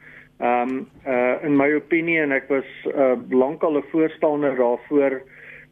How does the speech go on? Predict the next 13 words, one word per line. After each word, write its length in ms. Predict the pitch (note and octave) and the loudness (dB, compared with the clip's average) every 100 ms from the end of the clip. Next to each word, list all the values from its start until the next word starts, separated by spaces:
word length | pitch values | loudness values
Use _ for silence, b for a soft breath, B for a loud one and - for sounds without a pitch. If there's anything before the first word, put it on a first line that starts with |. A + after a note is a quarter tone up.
| _ - | _ -4
het 180 | B2+ | 0
ek 120 | E3 E3+ | -2 -2
nog 160 | E3 | -2
altyd 400 | E3 E3 F3+ F3+ | 0 0 0 -2
gevoel 540 | - D3 - E3 D#3+ C3+ | -8 -4 2 4 6 4
dat, 200 | C3+ C3+ - - | 0 -2 -14 -6
ehm, 380 | C#3 B2+ C3 C3+ C#3+ D3 C#3+ | -2 0 -2 -6 -8 -10 -4
vir 100 | D3 | 0
my 260 | C3 C3+ E3+ | 0 0 -2
'n 80 | B2+ | -2
baie 220 | B2+ C#3+ | -2 -2
groot 320 | - E3 D#3+ | -2 -2 -2
probleem, 640 | D#3 C#3+ A#2+ C3+ C#3 C#3+ | -2 -2 2 2 2 -2